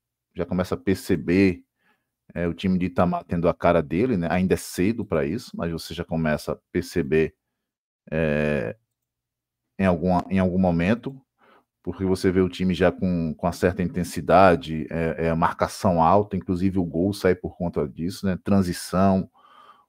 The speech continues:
um time muito compactado, as linhas, as três linhas jogando ali em trinta metros,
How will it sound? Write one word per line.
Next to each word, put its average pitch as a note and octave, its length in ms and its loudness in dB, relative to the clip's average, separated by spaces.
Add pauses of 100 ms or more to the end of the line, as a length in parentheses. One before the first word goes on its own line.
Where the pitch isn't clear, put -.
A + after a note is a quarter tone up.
(280)
um G2 60 -14
time G#2 240 2
muito G#2 220 2
compactado, F#2+ 1120 6
as F#2 140 4
linhas, F#2+ 600 2
as F#2 160 -2
três G#2 240 2
linhas G2 340 2
jogando F#2 540 2
ali F2 100 2
em F2+ 80 0
trinta F#2 360 -4
metros, F2+ 640 0